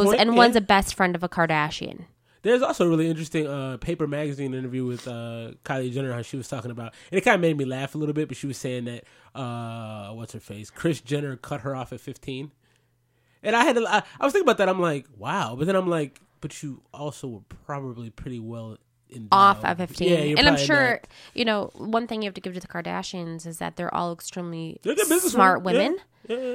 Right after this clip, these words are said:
Speaker 1: yeah.
Speaker 2: Um, so,
Speaker 1: Facts.
Speaker 2: I mean, I'm sure they all have financial advisors and stuff like that to help them with their long-term wealth.
Speaker 1: And
Speaker 2: I
Speaker 1: she
Speaker 2: would
Speaker 1: did
Speaker 2: assume
Speaker 1: say,
Speaker 2: so.
Speaker 1: she's like, um, she's like, "I had a platform and I had, I had a, you know, an opportunity, but I,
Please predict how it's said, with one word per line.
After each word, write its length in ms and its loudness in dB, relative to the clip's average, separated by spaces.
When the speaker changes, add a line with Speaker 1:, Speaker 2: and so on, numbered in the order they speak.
Speaker 1:
yeah. 260 2
Speaker 2:
Um, 160 -4
so, 220 -2
Speaker 1:
Facts. 160 -10
Speaker 2:
I 60 -2
mean, 160 -2
I'm 140 -2
sure 140 -4
they 120 -2
all 140 2
have 220 -4
financial 480 -4
advisors 880 -6
and 320 -10
stuff 180 -12
like 160 -8
that 200 -8
to 80 -12
help 260 -8
them 180 -8
with 200 -12
their 160 -4
long-term 500 -8
wealth. 340 -12
Speaker 1:
And 80 4
Speaker 2:
I 20 4
Speaker 1:
she 80 4
Speaker 2:
would 60 4
Speaker 1:
did 100 2
Speaker 2:
assume 60 0
Speaker 1:
say, 200 2
Speaker 2:
so. 60 -4
Speaker 1:
she's 240 -4
like, 260 -2
um, 400 -10
she's 260 -6
like, 180 -4
"I 100 -4
had 180 0
a 60 -8
platform 500 -6
and 80 -8
I 80 -6
had, 240 -8
I 180 -10
had 200 -4
a, 140 -10
you 160 -10
know, 300 -14
an 80 -10
opportunity, 640 -4
but 160 -14
I, 180 -8